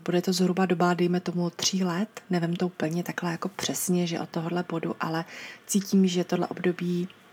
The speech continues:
zhruba právě těch tří let bylo takový jako pro mě určující. Taky si myslím, že mě hodně změnily a hla-, zvlášť hlavně díky tomu, že jsem se teda stala mámou a byla jsem na mateřský, což mě podle mě strašně změnilo, protože jsem o sobě,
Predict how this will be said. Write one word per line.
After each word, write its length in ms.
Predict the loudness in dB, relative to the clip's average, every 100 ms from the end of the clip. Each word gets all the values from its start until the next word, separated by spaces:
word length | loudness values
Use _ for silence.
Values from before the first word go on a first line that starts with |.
| -4
zhruba 360 | 2 4 4
právě 320 | 0 -2 -2 -2
těch 200 | -4 -4
tří 260 | -2 0
let 140 | 0 -2
bylo 200 | -4 -4
takový 340 | -4 -4 -4
jako 220 | -4 -6
pro 160 | -4 2
mě 180 | 4 4
určující. 640 | 0 0 0 0 -4 -4
Taky 200 | -2 -2
si 120 | 2
myslím, 260 | 2 2 0
že 100 | 0
mě 160 | 0
hodně 360 | 0 -2 0 0
změnily 680 | 0 -4 -2 0 0 0 -2
a 40 | -4
hla-, 280 | -4 -2
zvlášť 680 | -2 0 2 2 2 0 -2 -14 -6
hlavně 380 | -2 0 -2 -4
díky 240 | -8 -6 -6
tomu, 260 | -4 -4
že 140 | -4 -2
jsem 200 | 0 -2
se 100 | -2
teda 160 | -2
stala 280 | -2 0 2
mámou 580 | 2 2 4 4 4 0 -2
a 180 | -2 -4 -12 -14 -14 -16 -18 -18 -2
byla 120 | 2 4
jsem 160 | 4
na 100 | 4
mateřský, 640 | 2 2 0 -2 -2 0
což 240 | 0 0 2
mě 180 | 0 0
podle 240 | -2 -2
mě 160 | -2 -2
strašně 420 | -2 -2 0 0
změnilo, 500 | 0 -2 -4 -6 -8
protože 520 | -4 -4 -2 -2 0 2
jsem 520 | 2 2 -2 -4 -6
o 40 | -6
sobě, 580 | -4 -2 -2 -2 -4